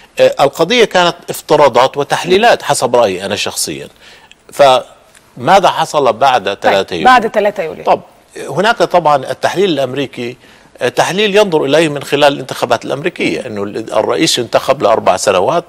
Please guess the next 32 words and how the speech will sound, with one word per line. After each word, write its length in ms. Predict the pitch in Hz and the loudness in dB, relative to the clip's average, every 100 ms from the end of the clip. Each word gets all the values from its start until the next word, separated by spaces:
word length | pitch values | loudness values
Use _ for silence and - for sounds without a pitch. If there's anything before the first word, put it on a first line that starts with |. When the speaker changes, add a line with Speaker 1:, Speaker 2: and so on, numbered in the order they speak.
| - | -2
Speaker 1:
وال-، 380 | 110 107 101 92 | 2 2 0 -6
ال-، 260 | - 110 98 | -2 -2 0
Speaker 2:
صندوق 400 | 359 330 381 370 | 2 4 4 4
الاقتراع 540 | 311 277 - 269 269 | 2 2 4 6 8
Speaker 1:
صندوق 120 | 240 381 | 8 6
Speaker 2:
هو 60 | 370 | 6
اللي 100 | - | 4
Speaker 1:
الاقتراع 340 | 160 - 170 | 2 4 4
Speaker 2:
حكم. 80 | 147 | 4
Speaker 1:
هو 100 | 156 | 4
اللي، 180 | 131 123 110 160 | 4 2 2 0
أنا، 380 | 190 170 156 165 | 0 -2 -2 -4
آه، 40 | |
طبعًا 420 | 139 196 180 147 | 0 2 4 2
هنا، 360 | 151 165 156 139 | 0 0 0 0
هنا 300 | 135 165 160 | -2 0 2
وضع 340 | 151 160 131 | 2 4 2
ثوري 420 | 117 151 147 147 135 | 2 2 4 4 2
و-، 340 | 120 117 107 | 2 4 2
وأنا 280 | 117 131 139 | 2 2 2
عارف 360 | 123 135 117 117 | 2 0 0 -4
ال-، 220 | 98 - | -6 -4
الوضع. 380 | 107 117 85 82 - - - - _ | 0 0 0 -6 -12 -20 -20 -20 _
آه، 240 | 143 135 - | 2 2 0
فلذلك 340 | - 156 143 | 0 0 4
Speaker 2:
وقبلته 600 | 277 277 277 359 359 320 | 4 6 6 4 4 4
أمريكا 480 | 277 254 254 277 269 | 4 2 0 2 2
في، 340 | - 277 294 | 2 0 0
آه، 280 | 311 277 269 | 0 0 -2
سقوط 340 | - 285 330 370 | -4 -2 0 4
مبارك. 540 | 392 440 330 320 - - _ _ - | 6 6 4 0 -8 -20 _ _ 2
Speaker 1:
آه، 280 | 175 190 | 4 4